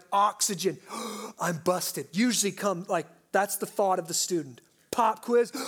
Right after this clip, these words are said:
<gasps> "No." Why? Well, a pop quiz is a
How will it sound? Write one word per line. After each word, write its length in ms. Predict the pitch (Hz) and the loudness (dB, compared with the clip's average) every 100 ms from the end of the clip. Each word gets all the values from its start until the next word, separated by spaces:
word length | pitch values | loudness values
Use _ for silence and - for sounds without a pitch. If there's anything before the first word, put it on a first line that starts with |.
| 214 | -8
<gasps> 220 | 208 - | -10 -4
"No." 640 | 196 202 185 170 143 - - _ _ _ _ _ _ _ _ _ | -2 0 0 -2 -6 -10 -18 _ _ _ _ _ _ _ _ _
Why? 400 | 165 170 147 117 _ _ _ _ _ _ _ _ _ _ _ - | -2 -2 -2 -6 _ _ _ _ _ _ _ _ _ _ _ -2
Well, 300 | 165 165 - - - - - | 0 0 -4 -18 -20 -16 -10
a 60 | |
pop 360 | 160 - 330 - | -2 2 2 2
quiz 560 | - 294 262 226 247 - | 2 4 4 4 0 -2
is 240 | 240 240 - | 0 0 0
a 240 | 226 214 | 4 4